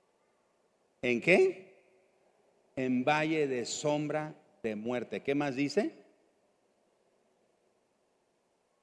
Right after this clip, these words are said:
Qué interesante. No dice para nada,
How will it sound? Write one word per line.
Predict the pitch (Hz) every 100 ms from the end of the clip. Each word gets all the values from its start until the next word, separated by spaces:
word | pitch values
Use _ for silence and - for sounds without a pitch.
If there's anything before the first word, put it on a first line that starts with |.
| _ _ _ _ _ -
Qué | 208
interesante. | - 220 196 254 277 170 143 _ _ _ _ _ _ _ _ _ _ _ _ _ _ _ _ _ _ _
No | 147 165 208 196
dice | 233 - 226
para | 175 151
nada, | 143 156 190 269 269